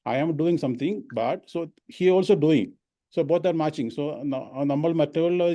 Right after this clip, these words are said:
ചെയ്യുന്ന കാണുമ്പോൾ നമുക്ക് സന്തോഷം. ആം, അതായത്, ആം, അതായത്, ആം,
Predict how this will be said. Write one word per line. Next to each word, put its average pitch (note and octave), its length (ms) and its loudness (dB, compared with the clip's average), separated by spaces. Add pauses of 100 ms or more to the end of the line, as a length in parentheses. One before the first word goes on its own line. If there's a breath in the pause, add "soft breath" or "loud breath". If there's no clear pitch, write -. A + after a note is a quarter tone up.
ചെയ്യുന്ന E3+ 340 -2
കാണുമ്പോൾ D3+ 320 -4
നമുക്ക് D3+ 300 -4
സന്തോഷം. C#3 380 -4 (800)
ആം, A2+ 360 -2 (560)
അതായത്, D3 360 2 (280)
ആം, D3 200 2 (540)
അതായത്, D3+ 380 -2 (720)
ആം, A#2 320 -6